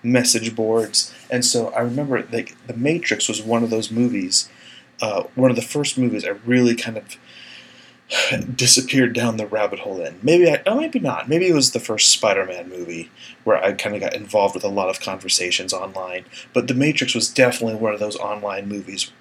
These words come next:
where you could go places and just have endless discussions about the symbolism, about the philosophy, about what certain words just meant. And I remember when, uh, we found out that the movie was gonna be called The Matrix Reloaded,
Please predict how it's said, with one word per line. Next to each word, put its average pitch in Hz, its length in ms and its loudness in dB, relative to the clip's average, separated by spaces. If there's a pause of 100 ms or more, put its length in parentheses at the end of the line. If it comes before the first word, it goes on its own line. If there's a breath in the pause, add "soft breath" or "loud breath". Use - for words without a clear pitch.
(120)
where 107 320 2
you 110 300 -2
could - 240 -8
go 110 200 -2
places 98 540 -4
and 104 160 -4
just 104 160 -4
have 101 240 0
endless 107 300 0
discussions 107 580 4
about 101 280 0
the 85 80 -4
symbolism, 110 720 2 (280 loud breath)
about 95 220 2
the - 60 -10
philosophy, 98 840 0
about 78 320 -12
what 113 580 -2
certain 110 440 2
words 117 440 4
just - 360 2 (140)
meant. - 420 -2 (580 loud breath)
And 113 240 2
I 117 120 2
remember 139 420 2
when, 113 320 2 (320)
uh, 104 360 0
we 113 120 0
found 113 400 0
out 113 280 2 (120)
that 104 240 0
the 107 80 -10
movie 113 240 -2
was 101 120 -6
gonna 104 220 -6
be 95 100 -10
called 233 380 2
The 208 80 0
Matrix 98 540 -2
Reloaded, 98 480 -4